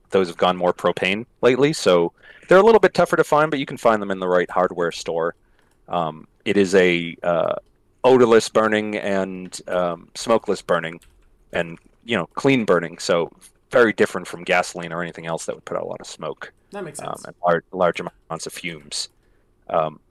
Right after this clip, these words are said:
Speaker 1: but the fire is, is basically just burning the fuel, which is soaked into the Kevlar like a sponge. So if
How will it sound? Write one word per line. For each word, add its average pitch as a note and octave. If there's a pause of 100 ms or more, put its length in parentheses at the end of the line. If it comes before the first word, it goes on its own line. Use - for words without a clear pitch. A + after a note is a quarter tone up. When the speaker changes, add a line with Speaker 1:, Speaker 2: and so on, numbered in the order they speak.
Speaker 1:
but -
the A2+
fire D3+
is, A2+
is G2+
basically A2 (200)
just A2
burning A2+
the F#2+
fuel, B2
which G2
is F#2
soaked -
into G2+
the E2+
Kevlar F2+
like E2+
a -
sponge. -
So F2+ (960)
if -